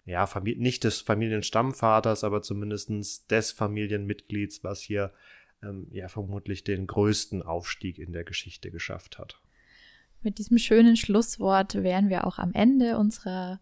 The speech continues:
Speaker 2: aktuellen Episode. Wir hoffen, wir konnten euch einen Eindruck von dem aufsteigenden Bürgertum vermitteln anhand von Niklaus Findler und seiner Familie und vor allen Dingen anhand der wunderschönen Bilderburg Runkelstein.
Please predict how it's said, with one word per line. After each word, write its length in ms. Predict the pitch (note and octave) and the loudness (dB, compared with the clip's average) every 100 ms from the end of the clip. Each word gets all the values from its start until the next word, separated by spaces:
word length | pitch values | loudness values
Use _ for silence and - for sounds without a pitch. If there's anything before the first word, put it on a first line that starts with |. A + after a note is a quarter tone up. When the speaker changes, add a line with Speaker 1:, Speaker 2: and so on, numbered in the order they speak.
| _ | _
Speaker 2:
aktuellen 560 | G3+ - - - F#3 F#3+ | -12 -10 -6 0 0 0
Episode. 840 | F#3+ - F3+ - G3+ C4 C4+ C4+ C#4+ _ _ - | -2 -4 -8 -2 0 2 0 -2 -6 _ _ 0
Wir 200 | G3 G3 | 2 4
hoffen, 280 | C4+ D4 | 2 2
wir 100 | A3 | 0
konnten 800 | A3 - G#3 A#3+ B3+ A3+ A3 G#3+ - | 0 0 2 4 2 0 2 0 -2
euch 300 | F#3 G3 - | -2 -2 -6
einen 220 | F3 F3+ | -6 -4
Eindruck 460 | G3 G#3+ B3 G#3+ - | 0 0 0 -4 -6
von 480 | - F#3+ F#3 F#3 - _ _ | -6 -4 -4 -8 -12 _ _
dem 160 | F3+ F3+ | -6 -2
aufsteigenden 1000 | - A3+ - - G3+ F#3 F#3 G3 F3+ F#3 | -2 -2 -8 -4 0 0 0 -2 -2 0
Bürgertum 720 | B3 B3 A3+ - - G#3+ A3 | 2 2 2 -2 -4 -2 -2
vermitteln 680 | A3 F#3 G#3+ - G3+ G3 F#3 | -2 -2 -2 -4 -8 -6 -4
anhand 480 | F3+ F3+ F3+ F3 - | -4 -6 -8 -10 -10
von 300 | - F3 F3 | -6 -4 -4
Niklaus 480 | F#3 - E3+ F3+ - | -8 -8 -8 -8 -8
Findler 600 | - G3 G3 F3+ E3+ - | -2 -2 -4 -8 -8 -6
und 220 | E3+ F3 | -6 -4
seiner 320 | - E3+ F3 | -6 -4 -8
Familie 800 | - E3 F3 G#3 A3 G3+ G3 F#3+ | -6 -6 0 2 2 2 -2 -2
und 200 | E3+ E3 | -4 -6
vor 200 | - - | -6 -6
allen 200 | F3+ E3+ | -4 -6
Dingen 260 | E3+ E3+ - | -6 -8 -6
anhand 440 | E3+ D#3+ F3 F3+ - - _ - | -4 -4 -6 -8 -12 -20 _ -8
der 160 | F3 E3+ | -6 0
wunderschönen 680 | G3 G#3 G3 F3+ F3+ F3+ F3+ | 2 2 0 -2 -2 -6 -4
Bilderburg 600 | F#3+ F#3+ F3+ - F#3+ - | -2 -2 -4 -4 -6 -4
Runkelstein. 1040 | F3+ A3 B3 G#3+ - - F#3+ F#3+ F#3+ G3 | 0 0 2 -2 -4 -4 -4 -2 -4 -4